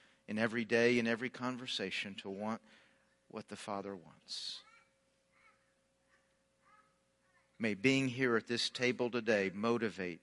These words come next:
that in each of us, Holy Spirit. It's in Jesus' name that we pray. Amen. Amen.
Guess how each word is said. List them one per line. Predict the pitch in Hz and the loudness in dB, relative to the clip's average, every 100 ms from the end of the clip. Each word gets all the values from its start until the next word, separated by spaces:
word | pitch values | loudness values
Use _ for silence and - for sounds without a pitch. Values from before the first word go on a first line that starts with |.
| - | -10
that | 85 82 _ - | -8 -8 _ -10
in | 101 92 - | -8 -8 -8
each | 101 92 - | -10 -8 -10
of | 76 76 | -10 -16
us, | 82 - - - | -8 -6 -4 -6
Holy | 82 80 | -10 -10
Spirit. | 78 - 76 78 82 _ _ _ _ _ _ _ _ _ _ _ _ _ _ _ - - - - - | -8 -8 -8 -12 -12 _ _ _ _ _ _ _ _ _ _ _ _ _ _ _ -20 -20 -20 -20 -20
It's | - 110 | -10 -6
in | 101 | -4
Jesus' | 104 104 104 104 - | -2 -2 -4 -4 -2
name | 104 104 | -2 -2
that | 101 - | -4 -6
we | 104 | -10
pray. | - 92 85 80 - _ - - _ _ _ _ - _ _ _ - | -10 -12 -12 -12 -20 _ -20 -20 _ _ _ _ -20 _ _ _ -14
Amen. | 87 87 87 80 78 _ _ _ _ _ - - | -10 -8 -8 -10 -14 _ _ _ _ _ -20 -18
Amen. | 95 92 90 87 | -14 -10 -10 -10